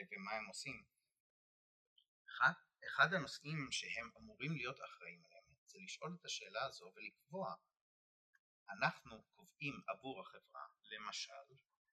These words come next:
שכדי שאתם תוכלו לדווח בדוח, אה, אחריות תאגידית שלכם,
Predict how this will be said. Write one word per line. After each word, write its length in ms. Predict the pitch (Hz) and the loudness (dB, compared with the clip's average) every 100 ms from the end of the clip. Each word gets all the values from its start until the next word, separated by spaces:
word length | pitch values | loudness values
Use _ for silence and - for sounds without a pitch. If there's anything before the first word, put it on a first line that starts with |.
| _ - | _ -6
שכדי 680 | - - - 101 117 156 113 | -4 -4 -8 -2 2 4 4
שאתם 420 | - 95 - 110 95 95 _ _ | 0 -2 -4 -2 -4 -10 _ _
תוכלו 360 | - - 135 143 | -20 -10 0 2
לדווח 600 | 123 101 95 127 117 - | 2 -2 2 8 8 6
בדוח, 480 | 101 95 123 123 - _ - | -10 -4 -2 -2 -8 _ -10
אה, 360 | 113 107 104 - | -6 -6 -8 -10
אחריות 360 | - 110 123 | -8 -6 -4
תאגידית 420 | 123 - 98 135 135 | -2 -4 -6 -4 -4
שלכם, 400 | 98 92 - | -4 -10 -12